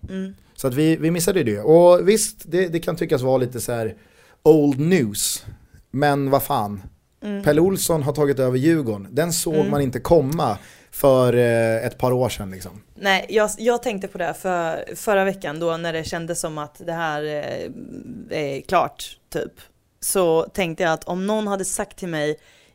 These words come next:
Speaker 1: i början av det här året att Nanne Bergstrand och Pelle Olsson kommer ta över som huvudtränare för varsin Stockholmsklubb, då hade jag dragit till den människan på käften och liksom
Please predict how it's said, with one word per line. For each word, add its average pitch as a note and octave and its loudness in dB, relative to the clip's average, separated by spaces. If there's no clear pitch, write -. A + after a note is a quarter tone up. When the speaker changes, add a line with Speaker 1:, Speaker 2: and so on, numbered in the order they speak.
Speaker 1:
i F#3+ -6
början G3+ 2
av E3 -2
det E3 -8
här D#3 -6
året E3 -4
att - -10
Nanne F#3 -4
Bergstrand F#3+ -2
och - -10
Pelle E3+ -6
Olsson F#3 -8
kommer F3 -8
ta F3 -8
över E3 -4
som F3+ -8
huvudtränare D#3+ -8
för C#3 -10
varsin D#3 -8
Stockholmsklubb, E3 -8
då F#3 -4
hade F#3+ 2
jag E3 0
dragit E3 -2
till D#3+ -2
den D3+ -6
människan D3 -8
på - -18
käften - -10
och D3 -12
liksom D#3 -12